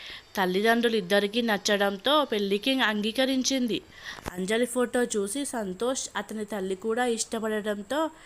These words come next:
నెల రోజులలో సంతోష్ అంజలికి అంగరంగ వైభవంగా, ఎవరికీ ఎలాంటి లోటు లేకుండా పెళ్లి చేశాడు రఘురాం.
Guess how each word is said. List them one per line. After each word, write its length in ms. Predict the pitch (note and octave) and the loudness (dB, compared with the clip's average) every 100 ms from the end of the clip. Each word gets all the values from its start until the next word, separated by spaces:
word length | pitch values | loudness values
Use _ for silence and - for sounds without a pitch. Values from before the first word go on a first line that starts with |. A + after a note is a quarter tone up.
| - - - | -20 -20 -6
నెల 220 | G#3 A3 | -2 2
రోజులలో 800 | G3+ F3+ F3+ G3+ G#3 A#3 D#4 C4 - | 2 2 0 0 0 0 0 0 -6
సంతోష్ 560 | - G3 F3+ A3+ A#3 | -6 -6 -2 -2 0
అంజలికి 540 | A#3+ A3 G#3+ G#3+ G#3+ B3+ | -2 -2 -4 -4 -2 -2
అంగరంగ 540 | A3 G3+ G3+ G3+ G3 | -2 -2 -2 -2 -2
వైభవంగా, 880 | F#3+ F3 F3 F#3 F#3+ F#3+ G#3 C#4+ C#4+ - - - | -2 0 0 0 0 -2 -2 -2 -4 -10 -20 -10
ఎవరికీ 420 | F3+ F#3 F3+ E3+ B3 | -4 0 0 0 0
ఎలాంటి 560 | A#3+ G#3 G3+ G3+ G3+ | 0 0 0 -2 -4
లోటు 300 | F#3+ F3+ F3+ | -4 -2 -2
లేకుండా 500 | A3+ G#3+ G3+ F#3+ G#3 | -2 -2 -2 -4 -2
పెళ్లి 340 | A#3 A#3+ G#3+ G#3 | -2 -2 -2 -2
చేశాడు 420 | G3 F3+ F#3 F3 A#3 | -2 0 0 0 0
రఘురాం. 480 | C#4 B3 C4 G#3+ | -2 -2 -2 -4